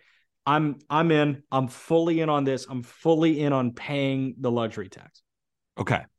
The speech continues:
Speaker 2: So this is now their lineup with all of the deals that we signed.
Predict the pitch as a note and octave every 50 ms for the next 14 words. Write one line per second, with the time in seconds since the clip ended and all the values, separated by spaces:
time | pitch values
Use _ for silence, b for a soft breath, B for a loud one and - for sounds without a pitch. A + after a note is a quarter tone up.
0 | _ _ _ _ - - A2+ G#2 G2 A#2+ C3 - D3 B2 A2 A#2 A#2 A2+ A#2 G#2
1 | A#2 A#2 A2+ G#2+ G#2 G2+ G2 F#2+ F#2 F2 E2+ - G2 F2 - - - F#2+ F#2+ G2
2 | G2 F#2+ E2+ D#2+ - F#2+ F2+ D2+ - _ - F#2+ F#2 F#2 F2 E2+ E2 - - E2+
3 | D#2 - E2+ E2+ E2 - - - D#2 C#2+ - - D#2+ - - -